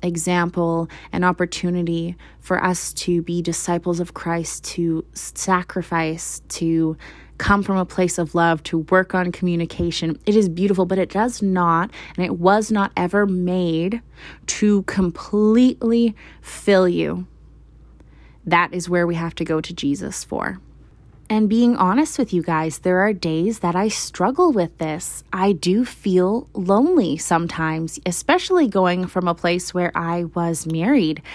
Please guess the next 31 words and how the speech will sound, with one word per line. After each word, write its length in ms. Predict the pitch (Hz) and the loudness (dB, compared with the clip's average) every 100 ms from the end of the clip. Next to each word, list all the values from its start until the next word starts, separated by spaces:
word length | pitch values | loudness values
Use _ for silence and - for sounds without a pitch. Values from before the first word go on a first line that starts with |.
| - - | -8 0
and 140 | 180 | 2
I 60 | 180 | 2
had 320 | 175 175 175 | 2 0 0
this 160 | 175 | -4
person 580 | - - 190 208 214 185 | -4 0 0 2 0 0
that 140 | 170 170 | 0 0
I 140 | 170 | 0
thought 400 | 170 - 175 - | 0 2 4 4
was 180 | 185 170 | 0 -2
going 280 | 180 180 175 | 0 0 0
to 100 | 170 | -2
be 120 | 175 | 0
my 140 | 170 | 0
best 460 | 165 185 190 - - | -2 2 2 0 -4
friend, 360 | 190 180 180 - - | 2 2 2 -2 0
always 380 | 190 190 180 - | 2 2 0 2
there 200 | 180 175 | 2 2
for 180 | 190 | 0
me 340 | 175 175 175 165 - - | -2 0 -2 -4 -12 -12
to 100 | - | -4
do 160 | 170 170 | 2 2
life 400 | 170 196 190 - | 4 4 2 -2
with, 340 | 185 180 180 - | 2 2 0 -8
to 120 | 165 | -10
talk 400 | - 196 196 - | -2 2 2 2
with, 260 | 180 180 - | 0 0 -6
to 120 | 165 | -8
try 180 | - 185 | -4 -4
to 140 | 185 | -2
understand 640 | 180 165 - 175 175 175 | -4 -4 -6 -2 0 0
me, 200 | 175 175 | -2 -4